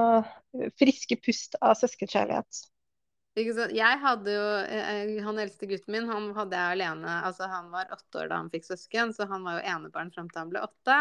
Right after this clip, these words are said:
Speaker 2: Og jeg husker veldig godt når han hadde venner med seg hjem, da var det så deilig når den vennen kunne gå igjen. <laughs> Men det er, det har jeg tenkt med gutta mine nå. De, de går jo,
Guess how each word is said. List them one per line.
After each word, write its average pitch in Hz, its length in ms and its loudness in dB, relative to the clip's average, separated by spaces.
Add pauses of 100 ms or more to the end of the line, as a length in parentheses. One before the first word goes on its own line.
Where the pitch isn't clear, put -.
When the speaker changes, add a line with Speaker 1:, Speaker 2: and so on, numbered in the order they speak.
(220)
Speaker 2:
Og 214 220 -2 (120)
jeg 208 180 0
husker 220 280 -10
veldig 240 260 0
godt 214 160 -2
når 208 140 0
han 196 80 -2
hadde 190 240 0
venner 185 240 -2
med 170 160 -6
seg 196 160 -2
hjem, 226 140 0
da 208 100 2
var 180 180 2
det 196 80 -10
så 196 160 -6
deilig 185 340 0
når 190 140 -6
den 185 180 -4
vennen 180 280 -6
kunne 226 200 -8
gå 233 200 -2
igjen. 311 300 4 (840)
<laughs> - 640 6 (720)
Men 311 300 8
det 311 160 2
er, 262 240 4 (420)
det 240 200 4
har 262 120 6
jeg 233 140 0
tenkt 233 220 -2
med 220 160 -6
gutta 240 360 -4
mine 196 320 -6
nå. 214 160 -4 (160)
De, 214 160 -6 (180)
de 220 180 -6
går 180 240 -8
jo, 196 100 -2